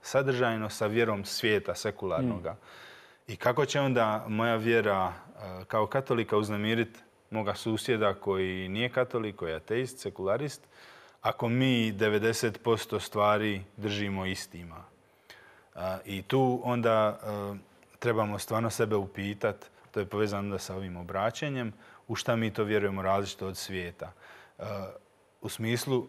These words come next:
Speaker 1: mene je nekako strah da se ovaj cijeli proces sinodalni ne iskoristi da, da suobliči crkvu svijetu.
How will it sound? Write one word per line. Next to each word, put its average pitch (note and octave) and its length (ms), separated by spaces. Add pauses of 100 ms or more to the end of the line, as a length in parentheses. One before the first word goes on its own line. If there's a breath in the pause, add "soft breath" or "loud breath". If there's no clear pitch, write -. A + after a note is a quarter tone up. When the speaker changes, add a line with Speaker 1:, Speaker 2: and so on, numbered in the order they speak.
Speaker 1:
mene A#2+ 240
je A#2 40
nekako A#2+ 360
strah B2+ 540
da G2+ 160
se G2+ 360
ovaj A2 220
cijeli A#2 260
proces A2+ 420
sinodalni A2+ 440
ne G2+ 140
iskoristi A#2 680 (560 loud breath)
da, G#2 360
da G#2 80
suobliči A2+ 540
crkvu G2+ 320
svijetu. F#2 580